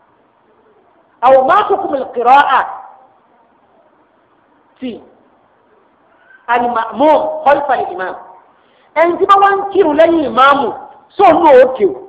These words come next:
هذه المسألة اختلف فيها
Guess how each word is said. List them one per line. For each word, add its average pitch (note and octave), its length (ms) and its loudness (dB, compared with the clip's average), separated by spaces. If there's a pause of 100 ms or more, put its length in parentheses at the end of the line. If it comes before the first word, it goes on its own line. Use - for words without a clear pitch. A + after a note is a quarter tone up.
(920)
هذه G3 420 -6
المسألة G3 560 -16 (520)
اختلف F4+ 680 -2
فيها C#4 380 -2